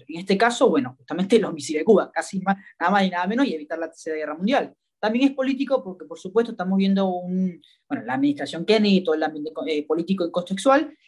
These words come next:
Y también documental porque, y acá entrando justamente en la película, porque, eh, uno tiene muchos recursos para contar una historia. Eh,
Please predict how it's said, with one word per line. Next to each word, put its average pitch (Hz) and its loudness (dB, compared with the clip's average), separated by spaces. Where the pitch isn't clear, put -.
Y 294 8
también 330 2
documental 311 2
porque, 240 -2
y 190 -6
acá 175 -2
entrando 185 -2
justamente 190 2
en 196 0
la 196 0
película, 247 0
porque, 269 0
eh, 190 -4
uno 349 -2
tiene 330 2
muchos 311 2
recursos 240 0
para 175 0
contar 180 -8
una 190 -2
historia. 147 -8
Eh, 151 2